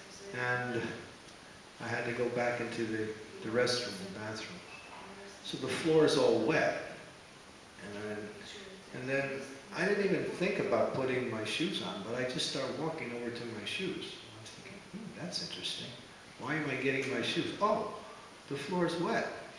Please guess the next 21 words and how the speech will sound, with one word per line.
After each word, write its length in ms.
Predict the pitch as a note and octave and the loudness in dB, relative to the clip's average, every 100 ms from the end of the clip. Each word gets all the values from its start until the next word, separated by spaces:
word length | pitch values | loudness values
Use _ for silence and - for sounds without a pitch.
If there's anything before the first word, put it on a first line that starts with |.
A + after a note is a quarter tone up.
| - - - - - - - - - | -14 -14 -14 -14 -14 -14 -16 -14 -4
That's 220 | A3 - | -2 -2
why." 220 | - - - - - - | 0 0 0 -2 -8 -2
But 100 | C3+ | 4
I 100 | D3 | 4
didn't 180 | F3+ F3+ | 6 4
think 280 | - G3+ - | 4 4 4
about 320 | - - - | 4 4 2
it. 100 | - - | 0 0
But 140 | A#2 | 2
because 340 | C#3 C3+ D3 C#3 | 2 4 4 6
I 100 | B2+ | 4
was 220 | B2+ - | 4 4
chanting 300 | D3 C#3 B2+ | 4 2 2
the 80 | A#2 | 2
holy 240 | B2 A#2 | 4 4
name, 400 | A2+ C#3 C3+ A2+ | 4 4 4 2
the 80 | A2+ | 2
holy 240 | A#2 A#2+ A#2+ | 2 0 0
name 260 | B2 A#2+ | -2 0
did 140 | C3 | 0
it 100 | D3+ | 0